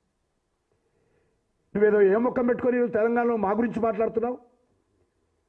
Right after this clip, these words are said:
వస్తావా చర్చకు రాహుల్ గాంధీ? ఏడ వస్తావు? మీ ఇంటికి రమ్మంటావా? ఢిల్లీలో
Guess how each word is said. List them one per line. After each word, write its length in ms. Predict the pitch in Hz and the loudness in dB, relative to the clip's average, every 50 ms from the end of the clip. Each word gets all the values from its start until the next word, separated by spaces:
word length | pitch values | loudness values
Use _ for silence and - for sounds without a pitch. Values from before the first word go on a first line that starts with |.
| _ _ _ _ _ _ _ - _ - | _ _ _ _ _ _ _ -6 _ -2
వస్తావా 360 | 196 202 202 - 254 247 240 | 0 2 2 2 2 4 2
చర్చకు 420 | 240 247 247 233 240 277 240 226 | 4 2 2 2 2 0 0 2
రాహుల్ 300 | 240 214 214 240 254 247 | 2 2 2 2 2 0
గాంధీ? 280 | - 240 240 262 269 269 - - _ _ _ _ _ _ _ _ _ _ _ _ _ _ _ _ _ _ _ _ _ - | 0 0 0 -2 -4 -6 -10 -18 _ _ _ _ _ _ _ _ _ _ _ _ _ _ _ _ _ _ _ _ _ 0
ఏడ 160 | 160 220 254 262 | 2 2 4 2
వస్తావు? 580 | 262 - - - 262 247 240 190 - - - - _ _ _ _ _ _ | 0 0 0 0 2 2 0 0 -2 -8 -16 -20 _ _ _ _ _ _
మీ 120 | 127 170 214 240 | 0 2 2 2
ఇంటికి 220 | 233 202 269 233 247 | 4 2 2 2 2
రమ్మంటావా? 480 | 233 220 233 226 - 226 214 208 208 220 247 - - - _ _ _ _ _ _ _ _ _ _ _ _ _ _ _ _ _ _ _ _ _ _ _ _ _ _ _ _ _ _ | 2 2 0 0 0 0 0 0 0 -2 -4 -6 -12 -20 _ _ _ _ _ _ _ _ _ _ _ _ _ _ _ _ _ _ _ _ _ _ _ _ _ _ _ _ _ _
ఢిల్లీలో 360 | 113 135 214 240 254 262 262 | -4 -2 0 0 2 2 2